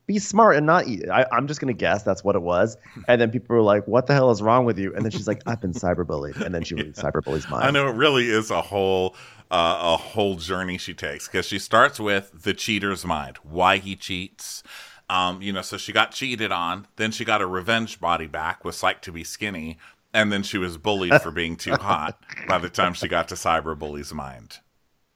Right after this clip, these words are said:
Speaker 1: Yeah. Um, and, uh, Psyched to Be Skinny was reviewed in The Bikini Chef. And so if anyone <laughs> wants to read that, you can check that out. Now, the thing is this. On her website, there's also a tab. Uh,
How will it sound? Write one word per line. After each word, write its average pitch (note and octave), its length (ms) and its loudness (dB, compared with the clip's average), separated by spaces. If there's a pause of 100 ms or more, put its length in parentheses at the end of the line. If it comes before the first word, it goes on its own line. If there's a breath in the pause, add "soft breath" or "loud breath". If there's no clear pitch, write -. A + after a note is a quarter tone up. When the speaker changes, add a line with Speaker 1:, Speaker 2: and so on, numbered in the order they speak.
(180)
Speaker 1:
Yeah. F#2+ 320 6 (200)
Um, A2 460 6
and, G2+ 300 0
uh, F#2+ 380 4
Psyched D3 260 0
to - 80 -8
Be B2 80 -4
Skinny A2+ 280 -2
was G2+ 300 2
reviewed G2 360 -2
in F2+ 80 0
The E2 40 -6
Bikini G2+ 400 -4
Chef. D#3 300 0 (160)
And E2+ 420 -2
so E2+ 320 2
if - 160 -6
anyone F#2+ 240 6
<laughs> G2 80 8
wants A2+ 200 2
to A#2 100 4
read A2 300 4
that, A#2 300 8
you A2 100 -2
can G2 200 -2
check G2+ 200 -2
that F#2 120 4
out. F#2 200 4 (180 loud breath)
Now, C3 320 4 (260)
the C3 100 -8
thing A3 200 0
is C#3+ 100 4
this. G#2 380 2 (920)
On B2 140 6
her D3+ 100 4
website, C3+ 460 4
there's G2+ 200 0
also A#2+ 600 2
a F#2+ 80 4
tab. G2 580 2 (140)
Uh, G#2 540 4